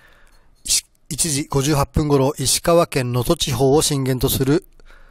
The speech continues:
最大震度四の地震が発生しました。震度四、震度四を観測したのは珠洲市。震度三、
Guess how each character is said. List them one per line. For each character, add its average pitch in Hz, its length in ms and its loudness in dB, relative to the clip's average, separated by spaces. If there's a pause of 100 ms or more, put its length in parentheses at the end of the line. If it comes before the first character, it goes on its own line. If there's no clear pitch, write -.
(320)
最 143 240 -2
大 143 160 2
震 139 240 -2
度 127 240 0
四 165 240 2
の 135 100 0
地 117 100 -6
震 131 240 -2
が 156 140 0
発 113 220 -4
生 123 80 -4
し - 100 -4
ま 123 80 -4
し - 80 -2
た。 - 180 -6 (1040)
震 175 460 -2
度 123 160 0
四、 131 320 0 (180)
震 165 360 -2
度 131 120 2
四 135 280 2
を 120 40 -2
観 123 140 -4
測 - 180 -6
し - 60 -2
た 135 120 -4
の 120 120 -2
は 127 220 0
珠 - 340 -4
洲 143 160 0
市。 - 340 -2 (1040)
震 156 400 -2
度 117 140 0
三、 135 400 -2